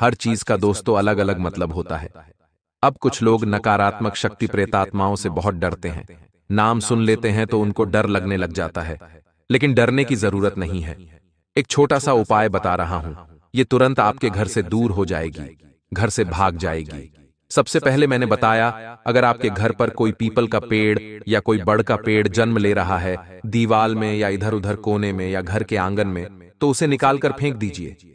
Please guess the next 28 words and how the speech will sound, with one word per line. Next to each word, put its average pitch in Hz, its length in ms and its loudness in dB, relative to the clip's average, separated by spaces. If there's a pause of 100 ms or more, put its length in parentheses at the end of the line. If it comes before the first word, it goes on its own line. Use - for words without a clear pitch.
(320)
उसके 123 180 0
बाद 127 200 2
मैंने 120 180 -2
पहले 110 320 0
भी 113 120 -2
बताया 101 400 0
है, 104 440 -8
आपके 117 340 0
घर 101 220 -4
का 107 160 -2
गमला 107 500 0
हो 85 520 -8
या 120 100 2
फिर 127 180 -4
घर 117 220 0
में 117 140 -2
ही 117 180 -4 (260)
आप 120 280 2
एक 117 180 -2
नारियल 98 420 -2
लीजिए, 80 420 -12 (600)
उसे 135 180 0
बजरंगबली 117 720 2
के 110 140 -4
स्थान 110 360 -4
पर 101 160 -2
चढ़ाई 90 420 -4
है, 85 180 -14